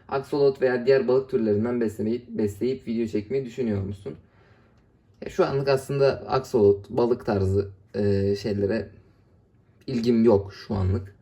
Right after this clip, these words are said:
Belki ileride ama şu anlık öyle bir planım yok. Bulduğumuz kraliçe karıncanın döllenmiş veya döllenmemiş olduğunu anlamamız adına kraliçe ne kadar sürede yumurtlar?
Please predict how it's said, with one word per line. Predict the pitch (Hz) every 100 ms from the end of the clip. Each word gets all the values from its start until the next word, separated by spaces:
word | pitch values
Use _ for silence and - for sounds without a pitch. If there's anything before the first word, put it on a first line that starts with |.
| - - _ _ -
Belki | - - 110
ileride | 101 95 95 110 - - -
ama | 127 117
şu | -
anlık | 110 104 117
öyle | 101 101
bir | 95
planım | 101 107 104
yok. | 95 - - _ _ _ _ _ _
Bulduğumuz | 151 156 165 175 175
kraliçe | - 151 151 147
karıncanın | 135 117 110 110 120 147 131
döllenmiş | 123 127 131 147 -
veya | 107 101
döllenmemiş | 101 110 131 131 104 95
olduğunu | 110 98 101 120 -
anlamamız | 110 104 101 113 135 -
adına | 107 101 127 139
kraliçe | - 127 143 - 127 -
ne | 131
kadar | 135 107 98
sürede | 95 110 98 101
yumurtlar? | 123 110 98 92 110 139